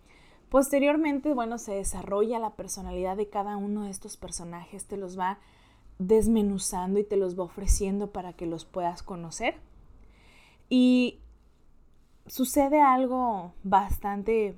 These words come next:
peculiar donde José Arcadio Buendía, padre, se va del pueblo tras matar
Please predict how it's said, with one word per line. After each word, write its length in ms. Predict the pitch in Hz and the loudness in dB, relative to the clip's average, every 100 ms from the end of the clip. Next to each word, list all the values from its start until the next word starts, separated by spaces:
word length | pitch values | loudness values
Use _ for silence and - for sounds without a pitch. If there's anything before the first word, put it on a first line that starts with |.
| - | -8
peculiar 580 | - 202 196 175 180 180 | -6 -2 -2 0 0 -2
donde 400 | 196 190 175 160 - _ _ | -2 -2 -2 -4 -12 _ _
José 260 | - 202 202 | -14 -6 -4
Arcadio 480 | 196 - 190 196 196 | -4 -2 0 4 4
Buendía, 500 | 214 226 247 196 - _ - _ - - | 2 4 4 4 -2 _ -20 _ -18 -10
padre, 480 | - 175 165 151 220 - - - - _ _ - _ - | 2 4 4 0 -8 -14 -20 -20 -20 _ _ -20 _ -6
se 180 | - 214 | 0 2
va 140 | 202 | 2
del 180 | 196 208 | 0 -2
pueblo 380 | 233 262 269 254 _ _ _ _ _ _ - | -4 -8 -8 -10 _ _ _ _ _ _ 0
tras 260 | 214 202 | 2 2
matar 480 | 208 185 - 202 269 | -2 -8 -2 2 2